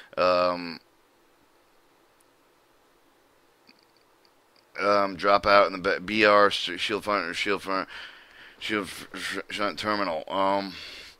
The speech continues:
the B R picking up the interpreted circuit with the series parallel power connectors dropping out of the circuit. The B K is completed with the B K picking up the interpreted circuit with the power, the power brake contactors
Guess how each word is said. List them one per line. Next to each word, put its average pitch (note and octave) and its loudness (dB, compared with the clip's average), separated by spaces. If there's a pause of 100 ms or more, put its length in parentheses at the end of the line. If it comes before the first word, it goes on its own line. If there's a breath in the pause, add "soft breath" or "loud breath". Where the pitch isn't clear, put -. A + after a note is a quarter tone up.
(500 loud breath)
the - -16
B A#2 4
R A#2 8
picking A#2 -4
up G#2+ 0
the G#2+ -2
interpreted F#2+ -6
circuit A2 -2
with F#2 -8
the F2+ -8
series G#2+ 0
parallel G2 2
power G2 4
connectors F2+ -10
dropping F#2+ -2
out F#2 -2
of F2+ -2
the E2 -12
circuit. F#2+ -4
The F2 -6
B F2+ -4
K F#2+ 2
is F#2 -2
completed F#2 -4
with E2 -8
the D#2+ -14
B F2+ -4
K F#2 0
picking F#2 -4
up F2 -8
the F2+ -6
interpreted F2 -8
circuit F2+ -4
with E2+ -8
the E2 -12
power, F#2 0
the E2+ -6
power F#2 0
brake F2+ -4
contactors F#2 -4